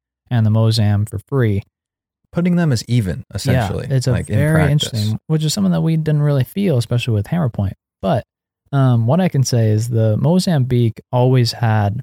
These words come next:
Speaker 1: a very, very consistent close, close range blast pattern.
Speaker 2: Mm-hmm.
Speaker 1: Now it's even stronger, and increasing the magazine size makes the gun way easier to use, much
Speaker 2: Totally.
Speaker 1: more forgiving. It still has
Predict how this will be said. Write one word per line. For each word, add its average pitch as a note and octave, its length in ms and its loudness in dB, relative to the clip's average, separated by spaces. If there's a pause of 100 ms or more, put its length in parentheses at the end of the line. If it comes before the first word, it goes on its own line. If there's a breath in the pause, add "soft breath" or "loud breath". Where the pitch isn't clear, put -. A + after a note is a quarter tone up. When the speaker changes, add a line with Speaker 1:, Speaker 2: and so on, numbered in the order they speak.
(180)
Speaker 1:
a B2 100 0
very, C3 460 0
very B2 260 2
consistent A2+ 640 -2 (340)
close, D3 320 -2
close A#2+ 440 -2
range G#2+ 460 0 (180)
blast G#2 340 -4
pattern. G2+ 380 0
Speaker 2:
Mm-hmm. G2+ 320 0
Speaker 1:
Now A#2+ 260 2
it's A#2 160 -2
even A2 200 -4
stronger, D3+ 580 0 (420)
and D#3 380 2
increasing D3+ 460 0
the C#3+ 60 2
magazine C#3 540 0 (300)
size C3+ 440 0
makes A#2+ 480 0
the C#3 120 -2
gun A2+ 420 2
way G#2 240 2
easier G#2+ 400 0
to G#2 80 0
use, G#2 460 2
much A#2 180 2
Speaker 2:
Totally. F2+ 300 2
Speaker 1:
more G#2 100 -2
forgiving. A#2+ 500 2
It C3 120 -2
still F3+ 240 -2
has A#2 400 0